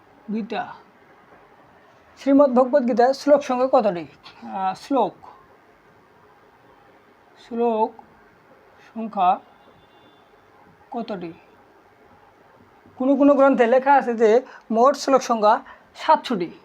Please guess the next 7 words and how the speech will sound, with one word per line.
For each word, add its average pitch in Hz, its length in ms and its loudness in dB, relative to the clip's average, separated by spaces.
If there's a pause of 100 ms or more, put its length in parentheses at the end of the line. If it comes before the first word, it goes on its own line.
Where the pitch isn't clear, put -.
(1160)
আবার 202 220 -4
কোনো 269 280 0
কোনোখানে 240 380 -2
লেখা 262 280 0
আছে 208 200 0 (300)
সাতশো 233 380 -4 (300)
পঁয়তাল্লিশটি। 202 640 -8